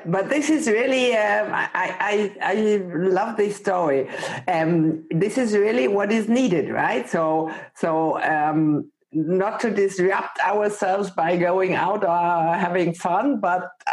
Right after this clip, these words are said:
uh, well, if it's time to work, it's time to work, right? So we pushed ourselves on our chair to get the podcast done, right? This is not done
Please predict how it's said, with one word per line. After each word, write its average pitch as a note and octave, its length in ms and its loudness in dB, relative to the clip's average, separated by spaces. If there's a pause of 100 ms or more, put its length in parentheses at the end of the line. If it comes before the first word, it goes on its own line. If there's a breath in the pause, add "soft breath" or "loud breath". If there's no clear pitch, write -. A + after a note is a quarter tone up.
(140)
uh, B2 140 -2 (100)
well, E3+ 480 0
if F#3 200 0
it's B3 220 -4
time G3+ 420 0
to G#3 100 0
work, D#3 500 0 (180)
it's G3+ 200 -2
time F#3 200 -2
to A3+ 80 0
work, A3 420 0
right? F#3+ 480 0
So D#3 380 0 (340 loud breath)
we D#4 460 0 (880)
pushed - 280 -2
ourselves F3 640 0
on E3 160 0
our D#3+ 320 0
chair D#3+ 520 -2 (260 loud breath)
to F#3+ 80 0
get F3 280 -2
the F#3+ 340 2
podcast D#3 580 -2
done, C3 280 -2
right? C#3 460 -2 (120)
This B3 200 -2
is A3 120 -4
not C4 400 -2
done A3+ 300 -2